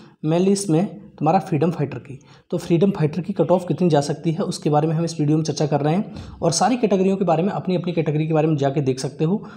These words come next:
तो फ्रीडम फाइटर की कैटेगरी में आज हम बात करेंगे। ठीक है साथियों, तो आओ शुरू करते हैं फ्रीडम फाइटर की कट ऑफ के लिए। देखो साथियों, ये आरटीआई रिप्लाई था,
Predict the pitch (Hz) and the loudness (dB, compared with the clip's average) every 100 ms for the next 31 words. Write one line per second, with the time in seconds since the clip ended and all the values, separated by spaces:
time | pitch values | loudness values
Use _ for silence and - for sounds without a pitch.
0 | - - 151 - 214 247 196 151 156 147 | -10 -6 -4 2 4 4 2 0 -2 0
1 | 226 233 151 147 143 143 180 - 147 151 | -2 0 -2 0 2 2 2 0 0 0
2 | 151 196 131 143 - 113 113 - 196 214 | 0 0 2 0 -2 -8 -8 -2 2 2
3 | 208 233 240 - - - 175 165 202 185 | 2 0 -2 -8 -20 -2 4 4 4 2
4 | 170 151 170 165 262 - - 180 165 - | 2 0 2 0 0 -4 -2 2 2 2
5 | 139 147 180 170 147 147 170 131 110 - | 0 -2 -4 -2 0 -2 -2 -4 -6 -12
6 | - _ _ _ _ _ _ _ _ _ | -20 _ _ _ _ _ _ _ _ _
7 | _ _ _ _ _ _ _ _ _ _ | _ _ _ _ _ _ _ _ _ _
8 | _ _ _ _ _ _ _ _ _ _ | _ _ _ _ _ _ _ _ _ _
9 | _ _ _ _ _ - - - - 233 | _ _ _ _ _ -20 -20 -16 -2 2
10 | 233 220 240 233 233 - 165 214 226 208 | 4 4 4 4 4 4 2 4 2 4
11 | 196 202 156 - - | 4 2 2 -4 -8